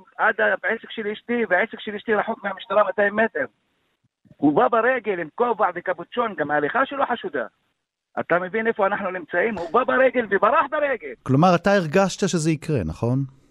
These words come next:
Speaker 1: אני, את האמת, לא, לא הרגשתי שזה יגיע לרצח. אני
Speaker 2: לא.
Speaker 1: כל הזמן פחדתי. אשתי אפילו ביום לפני אומרת לי, "אני מפחדת שהוא יפגע בך, ויש לנו ילד אוטיסט שהוא מאוד קשור אליי." היא אומרת לי, "וואי, אם יקרה לך משהו, הילד ישתגע."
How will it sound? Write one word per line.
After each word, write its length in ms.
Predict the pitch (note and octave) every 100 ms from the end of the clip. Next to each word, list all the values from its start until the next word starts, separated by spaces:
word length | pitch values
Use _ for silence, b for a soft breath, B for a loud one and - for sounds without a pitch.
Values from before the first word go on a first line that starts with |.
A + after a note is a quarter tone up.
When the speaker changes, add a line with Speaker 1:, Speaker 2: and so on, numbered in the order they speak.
| _ _ _ _ -
Speaker 1:
אני, 420 | B2+ E3 C4 D#4 C#4+
את 40 |
האמת, 380 | D#3 D3 A3 C4
לא, 220 | A#3 A3+
לא 200 | G3 A3
הרגשתי 360 | A#3+ A3 A3+ G3
שזה 240 | E3+ D3+
יגיע 280 | D#3+ D3+ D#3+
לרצח. 500 | C#3+ C3+ B2+ - G2+ - -
אני 120 | B2+ A#2+
Speaker 2:
לא. 60 |
Speaker 1:
כל 160 | D3 A#3
הזמן 280 | A3 G#3 D#3+
פחדתי. 520 | D3 D3 B2 - C#3
אשתי 160 | - F#3+ F3+ F#3
אפילו 320 | G#3+ G3 F3+
ביום 320 | F3 G#3+ G3+
לפני 260 | F3+ - G3
אומרת 320 | F#3 F#3+ -
לי, 100 | D#3+ B B B
"אני 180 | D3 G#3+
מפחדת 560 | G#3 F#3 G#3 G#3+ A#3+ B3 _ _ _ _ _ _
שהוא 260 | - C#3+
יפגע 260 | F3+ D#3 G3+
בך, 260 | G3 - B3 D#3 A#2 A2+
ויש 240 | C#3 D#3
לנו 180 | D#3 E3
ילד 240 | F3 D#3
אוטיסט 220 | F3 F3+ -
שהוא 140 | C#3+
מאוד 160 | D#3+ -
קשור 300 | G#3 A3 F3+
אליי." 140 | D3
היא 60 | C3
אומרת 220 | D#3 D#3+
לי, 60 |
"וואי, 280 | E3+ G3 F#3+
אם 260 | D#3 D#3 E3+
יקרה 200 | - F#3
לך 180 | F3+ E3+
משהו, 240 | E3 E3+ D3
הילד 240 | E3+ -
ישתגע." 500 | - D#3 E3+ A3+ A#2